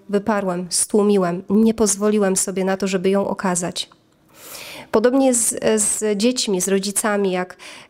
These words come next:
ja miałam wiele razy takie sytuacje, że wiecie, jak wracałam gdzieś z jakiejś konferencji albo z pracy, wchodziłam do domu, e, dzieci natychmiast zmieniały atmosferę zabawy,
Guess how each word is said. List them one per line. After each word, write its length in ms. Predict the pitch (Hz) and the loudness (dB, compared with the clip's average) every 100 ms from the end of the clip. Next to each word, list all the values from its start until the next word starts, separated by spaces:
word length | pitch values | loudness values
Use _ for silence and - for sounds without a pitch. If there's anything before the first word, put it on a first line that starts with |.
| _ 214 | _ 0
ja 100 | 214 | 2
miałam 220 | 220 214 | 2 2
wiele 240 | 233 226 | 2 2
razy 280 | 226 220 208 | 2 2 -2
takie 240 | 190 185 | -4 -4
sytuacje, 580 | 185 185 185 175 180 185 | -4 -4 -4 -2 -2 -4
że 80 | 185 | -4
wiecie, 240 | 196 196 | -2 0
jak 100 | 196 | 0
wracałam 680 | 202 214 208 247 240 220 202 | 0 0 -2 -2 0 0 -2
gdzieś 300 | 196 202 196 | -2 -4 -2
z 160 | 208 190 | -4 -2
jakiejś 300 | 190 202 202 | -2 -2 -2
konferencji 840 | 208 208 254 247 233 226 - 190 | -2 0 2 2 2 -2 -2 -2
albo 260 | 180 175 180 | -2 -2 -2
z 100 | - | -2
pracy, 560 | - 226 226 - 190 185 - - - - | 0 -2 -2 -2 -4 -6 -14 -20 -20 -6
wchodziłam 480 | - 226 254 240 226 | -2 2 2 2 0
do 120 | 196 | 0
domu, 500 | 208 202 208 214 220 - - _ | 0 0 0 -2 -4 -16 -20 _
e, 320 | - 190 190 - - _ _ - | -2 0 0 -2 -10 _ _ -4
dzieci 580 | 190 247 254 233 220 - - | 0 2 0 0 0 0 0
natychmiast 1000 | 226 233 233 - 262 - 226 214 - - | 2 2 -2 -2 -2 2 2 2 -2 -2
zmieniały 960 | 196 208 214 208 202 196 190 190 190 190 - | -2 2 4 4 2 2 2 4 2 0 -4
atmosferę 840 | 202 226 208 208 226 214 208 196 196 - | -4 -2 -2 -2 0 2 0 -2 -8 -4
zabawy, 920 | 190 185 196 190 208 220 220 262 277 | -2 0 0 0 0 -2 0 2 2